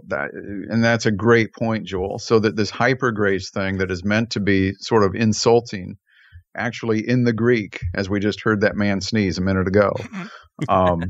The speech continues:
Speaker 1: <laughs> and <laughs> sneezed out that Greek word. Yeah. Hyper is where we get that Greek word. Um,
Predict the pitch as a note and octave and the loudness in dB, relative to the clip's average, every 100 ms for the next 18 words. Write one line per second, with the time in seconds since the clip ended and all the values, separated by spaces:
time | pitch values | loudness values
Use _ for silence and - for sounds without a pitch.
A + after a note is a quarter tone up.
0 | - _ - F#2 G#2+ G#2+ - - A2+ - | -10 _ -12 -6 -4 -6 -8 -8 -8 -12
1 | - A2+ G2+ A2 G#2 G2 - G#2 G#2 - | -2 2 2 2 2 2 0 0 -2 0
2 | A2 A2+ G#2+ - A2 A#2 D2+ - _ - | -2 -2 -4 -2 2 2 -2 -10 _ -2
3 | G#2+ G2+ A#2+ A#2 G2 G#2+ A2 G#2 G2 A2 | 0 0 0 -4 -2 2 2 2 0 0
4 | B2 - - _ A2+ G#2 G2+ A2+ A2+ G2 | 0 -4 -20 _ -6 -6 0 0 2 0
5 | A#2 - F#2 - - - F2 F2 F#2+ F#2 | 0 -2 -8 -16 -20 -4 -4 -2 0 0
6 | F2+ A2+ | 0 -4